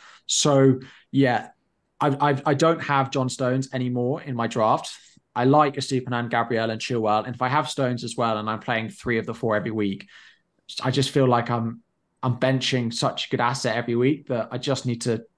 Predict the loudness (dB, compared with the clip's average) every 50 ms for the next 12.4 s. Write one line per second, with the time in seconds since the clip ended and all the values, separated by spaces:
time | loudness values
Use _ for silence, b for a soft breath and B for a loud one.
0 | _ _ 0 2 2 2 0 -2 -6 -10 -4 0 2 2 2 2 2 0 0 0
1 | 0 0 0 -2 0 0 0 0 2 2 2 0 0 -2 -4 -4 -4 -6 -14 _
2 | _ _ _ _ -4 -2 0 0 0 0 -2 -4 -6 -8 -8 -6 -2 0 0 0
3 | 2 2 0 0 2 0 0 0 0 2 2 2 4 6 4 6 6 4 2 2
4 | 2 2 2 2 2 2 -2 B B B B B B B B _ -6 0 2 4
5 | 4 4 2 0 0 0 0 -2 -6 -6 -4 -8 -6 -2 0 2 2 2 0 -4
6 | 0 2 2 4 4 2 0 -2 -2 0 0 0 0 -2 -2 -4 -4 b b b
7 | b b _ _ -4 -2 0 0 0 2 2 0 0 0 -2 -4 -6 -2 -2 -2
8 | -2 0 0 0 0 0 0 0 0 2 2 4 2 2 2 0 -2 0 0 -2
9 | 0 0 -2 -4 -2 -2 -2 0 0 2 2 2 4 2 2 0 -2 -4 -4 -2
10 | -2 0 2 2 2 0 -2 -4 -6 -6 -8 -6 -4 -2 -2 -2 -2 -4 -8 -8
11 | -4 -2 0 0 2 2 0 -2 -4 -2 -2 -2 -2 -2 -4 -4 -6 -4 -4 -2
12 | -2 -2 -2 -4 -4 -6 -6